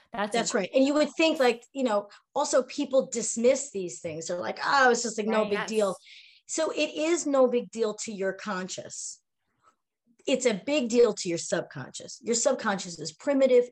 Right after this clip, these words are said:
Speaker 2: it's primal, it's based on defenses.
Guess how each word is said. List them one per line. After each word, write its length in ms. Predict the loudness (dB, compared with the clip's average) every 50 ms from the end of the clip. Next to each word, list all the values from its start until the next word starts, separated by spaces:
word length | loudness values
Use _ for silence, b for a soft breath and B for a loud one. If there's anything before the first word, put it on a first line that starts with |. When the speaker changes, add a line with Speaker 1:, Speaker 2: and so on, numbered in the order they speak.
| _ -16
Speaker 2:
it's 180 | -14 -14 -14
primal, 640 | -18 -10 -6 -4 -2 -2 -2 -2 -2 -4 -4 -6 -6
it's 180 | -10 -12 -12 -6
based 320 | -4 -2 -2 -2 -2 -4
on 100 | -8 -8
defenses. 720 | -8 -8 -10 -8 -10 -10 -8 -10 -8 -6 -6 -6 -6 -6